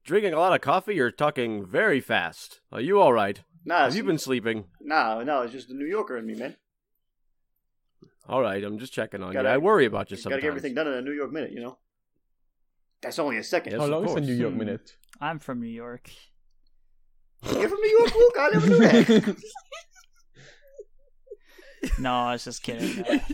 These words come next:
Speaker 4: I was just trying to reference Saint Anne's for some reason. So
Speaker 1: He talks like, he talks like half a mile a minute. He's like, "I'm also from New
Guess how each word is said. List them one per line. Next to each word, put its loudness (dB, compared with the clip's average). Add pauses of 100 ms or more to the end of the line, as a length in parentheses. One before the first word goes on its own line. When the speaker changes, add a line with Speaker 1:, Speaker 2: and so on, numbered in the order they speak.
(380)
Speaker 4:
I -6
was -2
just 2
trying 2
to 2
reference 2
Saint 6 (120)
Anne's 4
for 2
some -2
reason. -8 (640)
So -16
Speaker 1:
He 0
talks 2
like, 2
he -8
talks 2
like 0
half 2
a -8
mile 4
a -4
minute. 0
He's -4
like, -6 (200)
"I'm 0
also -4
from -10
New -12